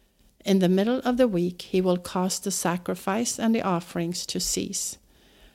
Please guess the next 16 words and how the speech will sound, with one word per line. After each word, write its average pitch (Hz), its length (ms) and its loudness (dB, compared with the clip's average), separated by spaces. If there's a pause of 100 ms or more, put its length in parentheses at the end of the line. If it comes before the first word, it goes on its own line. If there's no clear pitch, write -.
(140)
On 185 160 4
the 175 100 6
wing 190 380 4
of 220 100 2
abominations 196 1040 2
will 175 180 0
come 202 400 0
one 170 320 0
who 180 100 0
makes 170 400 0
desolate, 175 760 -4 (680)
and 175 220 2
to 175 100 2
the 165 140 0
full 233 340 4
end, 190 440 0